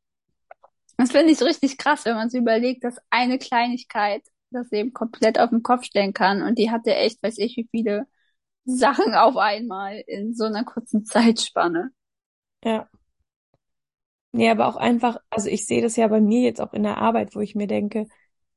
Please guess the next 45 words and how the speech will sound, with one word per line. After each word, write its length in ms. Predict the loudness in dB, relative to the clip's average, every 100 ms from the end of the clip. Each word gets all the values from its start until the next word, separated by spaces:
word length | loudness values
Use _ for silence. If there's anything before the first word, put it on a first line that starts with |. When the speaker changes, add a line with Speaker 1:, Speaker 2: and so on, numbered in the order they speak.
| _ _
Speaker 2:
irgendwie 480 | 0 4 4 2 -2 _ -2
ich 160 | 0
finde 200 | 2 2
dieses 200 | 0 -2
Bewusstsein 680 | -2 2 2 0 0 2 2
für, 300 | 2 2 2
wie 140 | 2
dankbar 380 | 2 2 2 -2
ich 120 | -2
für 120 | -2
meine 240 | -2 -2 -4
Gesundheit 500 | -2 -4 -4 -8 -8
bin, 200 | -8 -6
so, 220 | -4 -4 -6 _ _ _ -8
das 240 | -6 0
wurde 180 | 2 4
jetzt 180 | 2 0
mit 140 | 0
der 140 | 2 2
Arbeit 380 | 4 4 2 0
schon 280 | 0 2
mehr, 320 | 2 2 0 -4
so. 120 | -8
Und 280 | -6 -4 0
das 160 | 0
ist 180 | -2 -4
schon 220 | -2 -2
so, 280 | 2 2 2 _ _ _ _ _
es 220 | -8 -2
regt 260 | -2 -2 -2
halt 140 | -4
schon 200 | 0 0 0
zum 140 | 2
Denken 280 | 2 2 -2
an, 160 | -2
wenn 100 | -2
man 180 | 0 -2
sieht, 340 | -2 -4 -6 -10 _
wie 240 | -4 -2
schnell 360 | -2 0 0 0
es 160 | -2 0
doch 260 | -2 -2
gehen 280 | -4 -2 -2
kann, 320 | -4 -6 -6 -12 -20 _ _ _ 0
dass 300 | 0 0